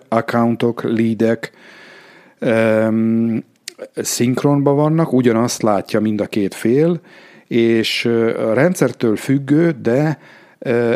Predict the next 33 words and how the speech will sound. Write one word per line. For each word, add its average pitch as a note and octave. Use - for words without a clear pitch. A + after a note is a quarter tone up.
esetleg B2
a, A2+
a A#2+
marketing B2
kampányokat A2+
is -
láthatja G#2+
a A#2
szélzes G#2
a G2
C -
R A#2
M-ben. D#3+
Nem A#2
kell G#2+
bemennie G2+
ehhez G2+
a G#2+
marketing G2+
automatizálási A2
szoftverben, B2+
mert A#2
ha A2+
szinkronizálva A#2
vannak D#3
az C#3+
adatok, C#3+
akkor A#2
a B2+
C -
R C3+
M-ben C3
is -